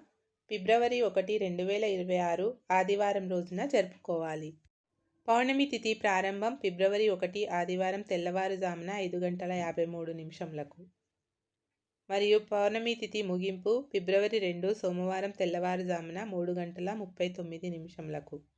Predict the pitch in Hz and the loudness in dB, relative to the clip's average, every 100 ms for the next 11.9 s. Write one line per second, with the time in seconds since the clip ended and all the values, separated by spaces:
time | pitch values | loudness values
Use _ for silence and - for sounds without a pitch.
0 | _ _ _ _ _ _ _ _ - 208 | _ _ _ _ _ _ _ _ 2 10
1 | 262 269 262 254 247 220 196 185 196 285 | 10 8 0 0 2 2 4 4 2 -4
2 | - _ - 208 196 233 233 208 180 190 | -14 _ -2 2 4 6 6 4 4 2
3 | 196 190 190 170 175 170 220 240 185 185 | 2 2 0 0 -2 0 -2 0 0 0
4 | 180 170 175 - 196 170 170 165 185 285 | -2 -4 -4 -2 -2 0 -2 -2 -6 -10
5 | _ 185 180 - 180 175 - 151 143 139 | _ 0 0 -2 -8 -6 -6 -6 -6 -8
6 | - _ _ _ _ _ _ _ _ _ | -14 _ _ _ _ _ _ _ _ _
7 | _ _ - 226 247 285 262 233 226 262 | _ _ -2 4 6 8 8 6 2 -2
8 | 233 196 208 - 196 226 330 - _ 185 | -2 -4 -6 -2 0 0 -2 -8 _ 2
9 | 185 196 214 208 170 170 156 147 - _ | 2 2 0 -2 -2 -4 -6 -6 -12 _
10 | _ _ _ _ _ _ _ _ _ _ | _ _ _ _ _ _ _ _ _ _
11 | _ _ _ _ _ _ - 214 | _ _ _ _ _ _ -2 2